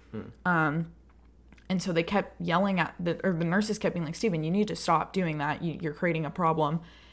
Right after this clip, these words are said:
Speaker 2: And he started throwing, like, a full-on fit, like, temper tantrum to the max.
Speaker 1: Really?
Speaker 2: So they, he was, like, screaming and yelling, and they basically were like, "You need to calm down."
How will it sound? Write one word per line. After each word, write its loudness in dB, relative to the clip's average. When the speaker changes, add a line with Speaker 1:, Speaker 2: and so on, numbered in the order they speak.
Speaker 2:
And -2
he 0
started 0
throwing, 2
like, -2
a 2
full-on 2
fit, -4
like, -4
temper 2
tantrum 0
to 2
the -2
max. -4
Speaker 1:
Really? 2
Speaker 2:
So 2
they, 4
he -4
was, -2
like, 0
screaming 0
and 0
yelling, 0
and 0
they 4
basically 0
were 2
like, 0
"You -2
need 0
to 2
calm -2
down." 4